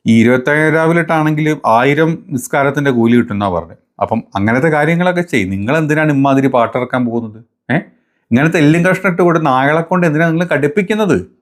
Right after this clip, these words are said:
അത് നിങ്ങൾ ചെയ്ത തെറ്റാണ്. ഇനി ഏതെങ്കിലും, ഏ, ഏതെങ്കിലും ഒരുത്തൻ, ഏ, ഇങ്ങനത്തെ പാട്ടിറക്കി എല്ല് കഷ്ണം ഇട്ട് കൊടുത്ത് നായയെ കൊണ്ട് കടുപ്പിച്ച് കഴിഞ്ഞ് നായ നക്കി തൂറി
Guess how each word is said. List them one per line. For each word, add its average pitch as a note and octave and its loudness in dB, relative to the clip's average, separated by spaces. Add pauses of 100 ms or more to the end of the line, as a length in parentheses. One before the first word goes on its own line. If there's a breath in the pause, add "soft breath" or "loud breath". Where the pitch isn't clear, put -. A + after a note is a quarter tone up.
(600)
അത് G#2+ -2
നിങ്ങൾ C#3 2
ചെയ്ത F#3+ 4
തെറ്റാണ്. D#3 -2 (720)
ഇനി C#3+ 4 (160)
ഏതെങ്കിലും, F#3+ 2 (680)
ഏ, F3 0 (160)
ഏതെങ്കിലും F3+ 2
ഒരുത്തൻ, D3+ 0 (240)
ഏ, C3 0 (100)
ഇങ്ങനത്തെ C#3+ 0 (400)
പാട്ടിറക്കി C3 0 (140)
എല്ല് A#2+ 4
കഷ്ണം C3+ -2
ഇട്ട് - -2
കൊടുത്ത് B2+ 2
നായയെ A#2 0
കൊണ്ട് C3+ 0
കടുപ്പിച്ച് C3 -2
കഴിഞ്ഞ് A2+ 0
നായ A#2+ 2 (140)
നക്കി - -4 (120)
തൂറി A#2 2